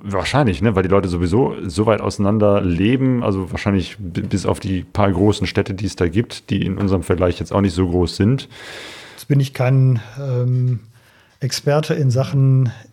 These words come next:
Speaker 2: Epidemiologie, Pandemie, ähm, aber natürlich, das Land hat sehr wenige Einwohner, viele wohnen extrem weit auseinander und Namibia hat auch relativ früh zugemacht. Also die, die Grenzen, die internationalen Grenzen geschlossen wurden. Man kam, glaub ich, zuletzt nur noch von Südafrika, über Südafrika rein und auch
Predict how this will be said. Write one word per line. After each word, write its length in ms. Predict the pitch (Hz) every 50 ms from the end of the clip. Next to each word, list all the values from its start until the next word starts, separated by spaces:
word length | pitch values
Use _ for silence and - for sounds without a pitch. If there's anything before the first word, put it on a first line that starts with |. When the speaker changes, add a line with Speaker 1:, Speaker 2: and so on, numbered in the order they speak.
| _ -
Speaker 2:
Epidemiologie, 1000 | 160 139 131 143 135 131 127 127 127 120 120 117 117 113 113 131 143 147 156 147
Pandemie, 640 | - 139 143 147 151 151 151 151 156 156 156 156 - - - - - - - _ -
ähm, 280 | 127 123 120 127 135 147
aber 180 | 139 123 135
natürlich, 300 | 127 123 113 123 139 131
das 180 | - 139 123 -
Land 180 | 127 131 131 135
hat 100 | 123 117
sehr 220 | 113 135 139 135
wenige 340 | 139 135 127 123 120 131 123
Einwohner, 500 | 120 139 143 135 139 143 151 151 147 139
viele 340 | - - 147 135 135 127 123
wohnen 160 | 131 131 143
extrem 520 | 139 123 - - - 143 143 151 156 139
weit 180 | 135 131 131 -
auseinander 680 | 139 135 131 117 123 120 123 131 139 143 156 165 165 165 - - - - - - -
und 300 | 135 131 123 - 117 131
Namibia 400 | 127 123 127 139 147 156 127 135
hat 100 | 143 156
auch 200 | 147 131 - -
relativ 400 | 139 139 151 156 - - 147 -
früh 400 | - - - 135 143 147 147 143 143 135
zugemacht. 540 | - - 160 143 131 120 117 110 - -
Also 500 | 135 120 113 117 120 120 120 120 120 123 117 120 _ -
die, 140 | 127 123 113 - - - -
die 180 | 127 120 120 110
Grenzen, 440 | 113 127 127 135 135 - 139 135 127
die 100 | 135 139
internationalen 640 | 123 135 131 127 120 123 - 131 127 120 127 131
Grenzen 300 | 120 123 131 135 - 127
geschlossen 500 | 117 120 - 131 131 131 - 143 135 123 127
wurden. 440 | 135 139 139 139 139 139 131 123 120
Man 180 | 131 123 123 123
kam, 240 | - - 135 139 131
glaub 160 | 131 127 127
ich, 60 | 123 -
zuletzt 360 | - 131 131 131 131 - -
nur 100 | 147 151
noch 100 | 151 147
von 160 | - 139 131
Südafrika, 560 | 117 120 113 147 135 127 - 139 131 143 139
über 220 | - 160 143 139 127
Südafrika 600 | 120 131 123 - 139 131 - 127 120 - 123 120
rein 260 | 113 120 127 139 139
und 100 | 131 123
auch 140 | 120 117